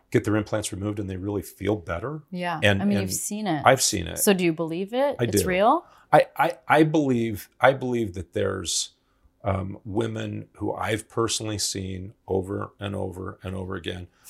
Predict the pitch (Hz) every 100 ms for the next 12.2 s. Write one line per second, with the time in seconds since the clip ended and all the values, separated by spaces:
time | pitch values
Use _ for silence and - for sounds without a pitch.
0 | - 123 113 - 113 104 - _ 131 107
1 | 113 - 123 208 214 101 - 95 - -
2 | 104 87 98 107 113 - 180 - - -
3 | 180 190 202 175 - 117 117 107 - _
4 | _ _ _ - - _ _ _ _ -
5 | 110 104 107 110 98 - 110 104 - _
6 | _ _ _ _ _ _ _ _ - -
7 | 110 143 - _ - 113 - 143 147 123
8 | 156 156 123 - 98 123 104 76 69 101
9 | 214 190 143 120 113 104 104 - - 92
10 | 107 120 156 - 175 175 170 196 185 175
11 | 214 220 196 185 180 180 170 175 170 165
12 | 170 165